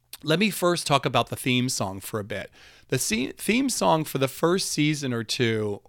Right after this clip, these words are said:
was kind of atrocious. <laughs> Um, I have over the years tried to sort of think differently about it, but I actually hated it. I hated it from the start.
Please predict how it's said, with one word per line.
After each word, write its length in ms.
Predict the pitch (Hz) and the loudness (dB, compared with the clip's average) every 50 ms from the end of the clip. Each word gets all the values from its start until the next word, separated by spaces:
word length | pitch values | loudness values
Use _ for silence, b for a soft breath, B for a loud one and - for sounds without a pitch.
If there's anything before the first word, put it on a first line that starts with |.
| _ | _
was 460 | - 131 131 131 127 127 131 - - _ _ - | 2 4 4 4 4 2 -4 -8 -10 _ _ -10
kind 300 | - - 151 208 233 262 | -6 -4 -2 0 0 0
of 100 | 254 240 | 0 -2
atrocious. 880 | 220 - - - - 127 131 143 143 - - 78 - - - - - - - | -2 -4 -4 0 2 2 4 4 2 0 -4 -6 -8 -10 -10 -8 -8 -8 -10
<laughs> 40 | B B B B B B B B B B B B B B B B B B B B B B - | B B B B B B B B B B B B B B B B B B B B B B 0
Um, 480 | - 139 139 143 143 143 143 143 - - _ - | 2 4 6 6 4 2 0 -4 -8 -12 _ 0
I 140 | - 139 151 | 4 6 6
have 240 | 165 180 175 165 156 | 6 6 4 2 4
over 260 | - 151 165 156 160 | 4 2 2 2 0
the 140 | 160 139 127 | -2 -2 -4
years 600 | 120 123 139 151 151 156 156 151 156 151 147 - | -4 -2 0 2 2 2 2 2 0 0 -2 -6
tried 400 | - - - 131 127 131 139 127 | -8 -4 0 2 2 2 2 0
to 100 | - - | -2 -6
sort 260 | 123 - - 127 117 117 | -4 -2 0 0 2 2
of 180 | 117 110 110 | 0 -2 -4
think 680 | - - - - - - - 135 139 135 127 - - _ _ _ - 117 | -12 -18 -20 -20 -12 -4 0 0 0 0 -2 -8 -16 _ _ _ -12 -4
differently 520 | 110 147 180 - - 196 175 180 175 165 | 0 0 0 0 0 -4 -2 0 0 2
about 360 | 165 147 156 147 143 135 135 | 0 2 2 2 4 4 4
it, 220 | 139 135 131 - - | 2 0 -2 -2 -2
but 180 | - 135 - - | -4 -4 -4 -4
I 120 | 127 131 - | -6 -8 -6
actually 380 | - 151 180 175 - - 196 190 | -6 -8 -6 -4 -4 -4 -4 -6
hated 440 | 147 - - 123 123 127 135 113 - | -8 -6 -2 0 0 2 0 0 -2
it. 140 | - - 98 | -4 -10 -10
I 100 | 120 104 | -10 -8
hated 320 | 95 139 156 156 165 160 | -6 -4 -4 -4 -4 -4
it 140 | 175 160 - | -4 -4 -4
from 160 | - 135 131 | -4 -2 -2
the 60 | 127 120 | -2 -2
start. 420 | - - 139 127 127 127 127 | -2 2 4 4 6 4 2